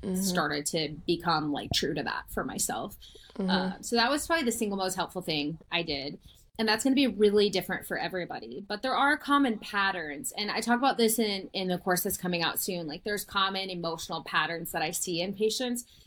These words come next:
Speaker 2: that tend to be things that people struggle with. So if, like, you've never even thought about these topics before, sometimes it can be helpful to look at, like, some, like, patterns and say, like,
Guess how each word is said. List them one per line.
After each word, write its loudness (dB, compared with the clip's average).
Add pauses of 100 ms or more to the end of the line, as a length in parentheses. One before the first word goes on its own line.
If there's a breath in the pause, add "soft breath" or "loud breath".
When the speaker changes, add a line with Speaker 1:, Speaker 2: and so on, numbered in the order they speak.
(120 soft breath)
Speaker 2:
that -2
tend -8
to -8
be -2
things -4
that -2
people -4
struggle 2
with. 4 (400 loud breath)
So 2
if, -4
like, 2
you've -2
never 2
even -4
thought 4
about 2
these 0
topics -2
before, 2
sometimes -2
it -6
can -8
be -4
helpful -2
to -4
look -6
at, 0
like, -8
some, -4
like, -10 (100)
patterns 2
and -2
say, -4
like, -10